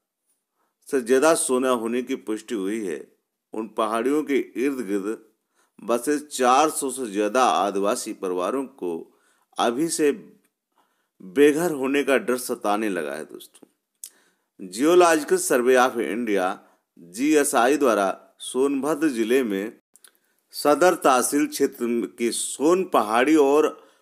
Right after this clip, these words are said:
हरदी पहाड़ी में तीन हजार टन से ज़्यादा सोना होने की पुष्टि के बाद यहाँ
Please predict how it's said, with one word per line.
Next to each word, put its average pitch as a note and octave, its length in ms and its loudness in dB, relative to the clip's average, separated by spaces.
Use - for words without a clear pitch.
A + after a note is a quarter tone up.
हरदी C3 300 4
पहाड़ी A#2+ 460 2
में A2+ 320 -2
तीन E3+ 320 0
हजार A#2+ 500 2
टन C3+ 340 -4
से B2+ 160 -8
ज़्यादा G#2+ 600 0
सोना D3+ 400 0
होने D3+ 300 2
की D#3+ 140 -2
पुष्टि C3 440 -6
के A2 180 -2
बाद G2+ 520 0
यहाँ C#3 540 0